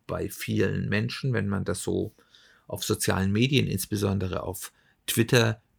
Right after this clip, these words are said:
beobachtet, sehr schnell arrogant werden. Wenn man sich da so Meinungsführer mit sehr pointierten Thesen anschaut, im agilen Umfeld fallen mir da ein paar Leute ein, aber auch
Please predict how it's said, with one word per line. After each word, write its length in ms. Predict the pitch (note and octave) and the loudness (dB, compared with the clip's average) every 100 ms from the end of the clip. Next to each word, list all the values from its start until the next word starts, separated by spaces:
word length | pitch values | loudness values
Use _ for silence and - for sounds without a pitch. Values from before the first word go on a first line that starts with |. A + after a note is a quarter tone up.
| - | 0
beobachtet, 720 | - G2+ A2+ A2+ - - G#2+ | 0 0 0 0 -2 -2 0
sehr 260 | - G#2 G#2+ | 2 2 2
schnell 380 | - A2 G#2+ | 2 2 2
arrogant 640 | G#2+ G#2+ G#2+ G#2 G#2 A2+ - | 0 -2 -2 0 0 -2 -2
werden. 380 | - F#3+ C3+ G#2 | -2 -2 -4 -6
Wenn 160 | F#2+ | -6
man 100 | F#2+ | -8
sich 200 | - G2+ | -8 -6
da 140 | G#2+ G#2 | -4 -2
so 140 | G2+ | 0
Meinungsführer 1200 | G2+ G2+ A2+ C3 C3 - - C3 C3 C3 C3 B2+ - - | 0 2 4 4 4 2 -2 2 4 6 4 2 -6 -8
mit 180 | A2+ A2 | -4 -4
sehr 220 | - B2+ | 0 0
pointierten 680 | A#2 - A2+ G#2+ - - A2 | 0 2 0 2 0 0 -2
Thesen 400 | - A2 G#2+ - | 0 0 0 -2
anschaut, 540 | - C#3 - A#2 A2+ - _ _ - | -2 -2 2 0 0 -6 _ _ -20
im 180 | F#2 | -16
agilen 420 | - F#2+ A#2+ B2+ A#2+ | -14 0 4 4 4
Umfeld 380 | A#2 - A2 | 0 2 2
fallen 300 | - G2+ A2 | 2 0 2
mir 140 | A2+ G#2+ | 2 2
da 120 | G#2 | 2
ein 120 | G#2 | 0
paar 180 | - G2+ | -2 -2
Leute 380 | G#2 G#2 - - | 0 0 0 -4
ein, 200 | - G#2 | -6 -6
aber 200 | - - | -6 -6
auch 180 | - | -8